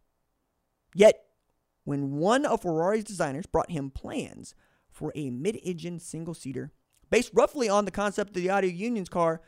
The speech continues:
which had dominated Grand Prix competition the season earlier, Ferrari rejected this layout out of hand, remarking, "It has always been the ox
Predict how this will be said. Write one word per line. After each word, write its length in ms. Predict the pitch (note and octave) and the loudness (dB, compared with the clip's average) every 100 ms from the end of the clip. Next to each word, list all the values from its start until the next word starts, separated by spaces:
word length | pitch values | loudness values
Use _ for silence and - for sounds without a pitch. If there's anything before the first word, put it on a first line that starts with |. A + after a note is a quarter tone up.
| _ _ _ | _ _ _
which 320 | C#3 F3+ F#3+ - | 4 4 4 -2
had 220 | G3 D#3+ | -6 -4
dominated 460 | D#3 G#3 G#3 F3 D#3 | -2 0 2 0 0
Grand 280 | D#3 D3 C3 | -2 -2 -4
Prix 220 | E3 D#3 | -4 -2
competition 640 | D3 C#3+ - D3 D3+ C#3 | -2 -4 -4 -6 -4 -6
the 80 | C3+ | -6
season 260 | D3+ C3 - | -8 -8 2
earlier, 400 | A3 F3+ E3 C#3+ _ _ _ _ - | 4 4 2 -2 _ _ _ _ -4
Ferrari 600 | D3 D#3+ B3+ F#3 E3+ - | 2 6 8 6 2 -6
rejected 560 | - C#3 - F#3+ F#3+ F3 | -8 -8 0 0 0 -8
this 160 | D#3+ D3+ | -6 -4
layout 340 | D#3 D3+ - _ _ - | -2 -2 -4 _ _ -8
out 100 | D#3 | -6
of 80 | D#3 | -4
hand, 300 | C#3+ C#3+ C#3 | -6 -6 -6
remarking, 440 | D3 D3 D#3 C#3 - _ _ | -4 -6 -8 -12 -16 _ _
"It 140 | F#3+ A3 | 2 4
has 140 | A3+ | 6
always 320 | C#4+ E4+ C#4+ | 6 4 0
been 180 | A3+ C#4 | -2 0
the 120 | C4+ | 4
ox 460 | B3+ - - - | 2 2 -6 -10